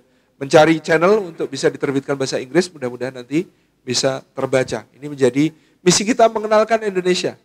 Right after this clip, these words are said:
Kenapa yang dipilih di Ponorogo? Tentu saja karena alasan-alasan yang, ya, tadi ya, salah satunya adalah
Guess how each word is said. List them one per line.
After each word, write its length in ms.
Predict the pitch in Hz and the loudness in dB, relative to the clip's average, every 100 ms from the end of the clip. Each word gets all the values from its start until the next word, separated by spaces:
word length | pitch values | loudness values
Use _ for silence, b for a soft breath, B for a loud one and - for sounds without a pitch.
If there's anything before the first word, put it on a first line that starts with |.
| _ _ _ | _ _ _
Kenapa 320 | - 185 214 214 | 2 4 6 4
yang 80 | |
dipilih 320 | 196 175 185 180 | 2 0 2 2
di 80 | |
Ponorogo? 560 | 160 156 147 123 131 208 | 2 0 0 -2 -2 -4
Tentu 240 | - 151 | -6 -6
saja 240 | 151 139 175 | -4 -2 -2
karena 240 | 156 147 | -2 -4
alasan-alasan 640 | 135 135 139 131 113 147 139 | -6 -8 -10 -12 -10 -8 -6
yang, 160 | 131 131 _ _ _ _ - | -8 -10 _ _ _ _ -2
ya, 400 | 123 120 120 120 - _ _ _ _ _ | 0 2 0 -4 -8 _ _ _ _ _
tadi 320 | - 139 180 | 4 6 6
ya, 240 | 147 160 240 - | 6 4 -4 -16
salah 160 | 123 | -20
satunya 480 | - 127 131 139 127 | -18 -20 -16 -12 -8
adalah 320 | 120 120 131 | -6 -6 -10